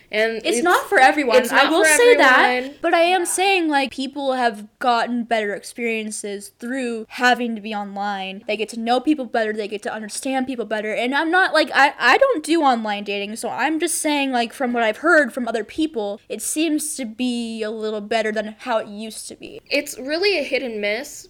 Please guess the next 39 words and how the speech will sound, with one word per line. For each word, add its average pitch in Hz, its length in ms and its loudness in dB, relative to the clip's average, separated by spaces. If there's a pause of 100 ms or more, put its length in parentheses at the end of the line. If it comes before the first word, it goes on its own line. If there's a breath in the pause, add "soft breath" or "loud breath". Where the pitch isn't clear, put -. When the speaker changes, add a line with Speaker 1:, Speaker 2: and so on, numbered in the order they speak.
(100)
Speaker 1:
because 240 400 -4
I've 285 220 0
heard, 320 200 -4
like, 302 320 2
love 247 280 0
stories 254 400 -4
happen. 208 320 -6
I 233 400 -2
know 247 240 -4
a 254 60 -6
friend 254 440 -6
whose 262 220 -6
Speaker 2:
My 294 160 4
Speaker 1:
sister 320 220 0
got 392 100 8
Speaker 2:
cousin 339 260 6
Speaker 1:
married. 330 500 0 (160)
Speaker 2:
and 302 200 0
his 311 200 0
serious 349 440 0
girlfriend 330 600 0
met 330 200 2
on 339 240 -2
Bumble. 277 640 0
Like, 262 240 -2
Speaker 1:
Yeah. 311 160 -18
Speaker 2:
they, 330 240 -2
it, - 100 -14
like, 277 180 -2
it 311 220 -2
can 349 140 -4
happen. 285 380 -2 (120)
Speaker 1:
Yeah, 262 400 0
and 277 180 2
it 262 160 -6
can 262 140 -8
happen, 233 500 -2
but, 214 220 0
like, 208 460 0